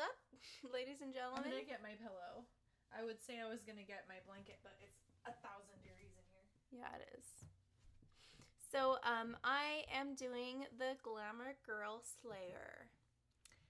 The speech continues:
Speaker 1: Um, so he was, um, born in nineteen twenty-seven. His name was Harvey Murray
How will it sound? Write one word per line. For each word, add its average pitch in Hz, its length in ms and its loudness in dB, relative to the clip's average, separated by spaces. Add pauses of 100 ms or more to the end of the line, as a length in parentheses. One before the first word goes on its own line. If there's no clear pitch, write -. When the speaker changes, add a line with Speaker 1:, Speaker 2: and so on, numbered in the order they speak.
(200)
Speaker 1:
Um, 226 640 2
so 240 480 6 (640)
he 311 240 0
was, 240 960 2
um, 208 560 2 (880)
born 233 560 4 (160)
in 226 400 -2
nineteen 220 400 -4
twenty-seven. 240 640 -4
His 233 180 -6
name 208 220 -6
was 196 400 -8 (320)
Harvey 226 400 6
Murray 214 640 -4